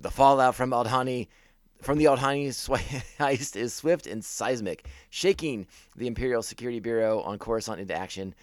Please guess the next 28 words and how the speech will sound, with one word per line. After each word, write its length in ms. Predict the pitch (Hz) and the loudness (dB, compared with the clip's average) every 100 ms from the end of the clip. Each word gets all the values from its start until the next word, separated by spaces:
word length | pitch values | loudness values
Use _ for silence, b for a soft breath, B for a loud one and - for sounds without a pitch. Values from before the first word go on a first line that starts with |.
| b b | b b
and 140 | 95 92 | -10 -8
prompting 440 | 110 110 104 104 | -4 -4 -2 -6
more 220 | 104 117 | -2 -2
intrigue 440 | 90 107 107 110 98 | -2 -6 -4 -4 -4
for 120 | 90 | -8
Senator 260 | 98 92 90 | -8 -6 -6
Mon 260 | 92 90 | -6 -6
Mothma. 520 | 85 82 90 80 67 - b b - | -6 -8 -8 -8 -8 -14 b b -4
Meanwhile, 460 | 117 123 107 82 | -2 2 2 2
Cassian 300 | - 107 101 | -2 -4 -4
Andor 220 | 95 107 | -4 -2
returns 380 | 104 95 107 101 | -2 -2 -6 -6
home 180 | 101 107 | -6 -6
to 80 | 101 | -6
find 260 | - 98 | -6 -6
a 80 | 85 | -6
much-changed 1000 | 95 95 101 - - - 80 87 92 - - _ | -6 -6 -6 -8 -10 -8 -6 -6 -8 -10 -20 _
Ferrix. 680 | - 73 71 - - - - B B B | -10 -8 -8 -10 -12 -12 -14 B B B
Our 140 | - 123 | -2 -2
principal 240 | 135 127 | -2 -6
cast 260 | 120 120 110 | -4 -4 -4
this 100 | 107 | -6
week, 160 | 117 | -6
once 220 | 113 127 113 | -4 -4 -2
again, 240 | 117 110 | -2 -4
Ca-, 220 | - 101 B B - | -8 -16 B B -4
Diego 340 | 151 220 220 | 2 6 6
Luna 480 | 196 208 190 120 | 6 4 4 2